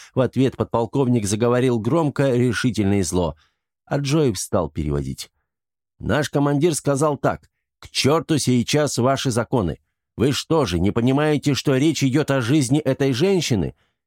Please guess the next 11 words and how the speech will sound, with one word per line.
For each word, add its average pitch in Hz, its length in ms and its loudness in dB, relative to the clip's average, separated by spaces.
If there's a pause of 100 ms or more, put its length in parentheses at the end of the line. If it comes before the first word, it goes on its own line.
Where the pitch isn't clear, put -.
(120)
Её 113 300 4
необходимо 165 640 2
срочно 156 540 0
увезти 156 500 0
отсюда 160 420 0
подальше. 151 640 0 (200)
Срочно, 110 760 0 (200)
иначе 131 440 2
может 135 420 0
быть 139 260 -2
поздно.'» 117 480 0